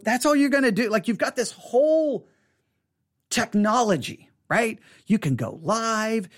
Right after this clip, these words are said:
you can do Bible studies, you can do commentary, you can do devotionals, and, and many just like, "I'll just put my sermons online."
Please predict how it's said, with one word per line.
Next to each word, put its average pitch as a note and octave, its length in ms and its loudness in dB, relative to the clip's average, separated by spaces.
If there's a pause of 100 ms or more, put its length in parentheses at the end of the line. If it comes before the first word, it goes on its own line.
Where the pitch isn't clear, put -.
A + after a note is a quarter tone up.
(100)
you G3 120 -4
can C3 120 -2
do G#2+ 140 -8 (120)
Bible A3+ 340 -4
studies, A3 680 -2 (200)
you G3+ 100 -2
can D#3+ 120 -2
do A2 140 -10
commentary, A3+ 760 -2
you G#3 80 -4
can E3 140 -2
do C3+ 120 -2
devotionals, A#3 800 -2 (380)
and, G3+ 300 0
and G3 180 4
many B3 240 0
just F#3+ 240 -4
like, E3+ 180 0
"I'll C4 140 0
just E3+ 160 -10
put - 120 -12
my D3+ 100 -8
sermons B2 340 -6
online." G#2+ 260 -16